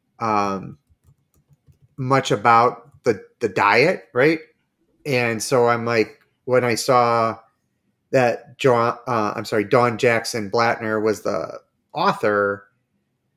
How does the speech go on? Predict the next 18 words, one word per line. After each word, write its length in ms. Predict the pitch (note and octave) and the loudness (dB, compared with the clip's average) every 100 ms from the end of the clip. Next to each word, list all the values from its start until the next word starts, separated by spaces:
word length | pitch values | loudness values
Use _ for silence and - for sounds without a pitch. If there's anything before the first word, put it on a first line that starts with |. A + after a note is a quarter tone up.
| _ | _
I'm 80 | B2 | -4
like, 120 | D3 - | -2 0
"Oh, 120 | C4+ | 0
I 80 | B2+ | 0
wonder 180 | B2 B2+ | 0 2
what 180 | B2 - | 0 0
this 180 | A#2+ | -2
is." 400 | E3 D#3+ G#2+ G#2 | 4 4 4 0
But 260 | - B2+ A#2 | 0 0 2
it's 220 | A#2 - | 0 -6
basically 1000 | - D#3+ E3+ E3 - C3 A#2+ A#2 A2+ G#2 _ _ _ _ _ _ _ - | 0 2 2 -2 -4 -2 0 0 -2 -6 _ _ _ _ _ _ _ -14
a 80 | |
cross 400 | - - C3+ C3 | -8 2 2 2
between 840 | - A#2+ - B2+ A#2 A2 G#2 G2+ - _ _ _ _ _ _ _ _ _ _ _ _ - | -2 -10 -4 -4 -4 -6 -6 -10 -16 _ _ _ _ _ _ _ _ _ _ _ _ -16
vegan 680 | G#2 B2 C3 C#3 B2+ B2 | -6 -2 0 0 0 0
and 340 | A#2 G#2 G2+ - _ - | -2 -6 -8 -14 _ 0
vegetarian, 800 | A#2 A2+ - B2 A#2+ B2 A#2 G2+ | 0 0 -2 -2 0 -4 -4 0
but 180 | A#2+ | 0